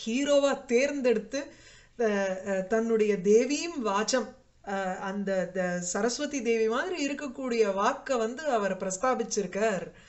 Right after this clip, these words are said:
அப்படின்னு ஆரம்பிக்கிறார். அதாவது விய-, அஹ், அஹ், வி-, ம், ராமாயண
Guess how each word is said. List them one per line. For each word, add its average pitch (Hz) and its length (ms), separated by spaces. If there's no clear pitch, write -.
அப்படின்னு 196 320
ஆரம்பிக்கிறார். 175 540
அதாவது 226 300
விய-, 196 340
அஹ், 185 340
அஹ், 170 260
வி-, 220 200
ம், 180 440
ராமாயண 262 1000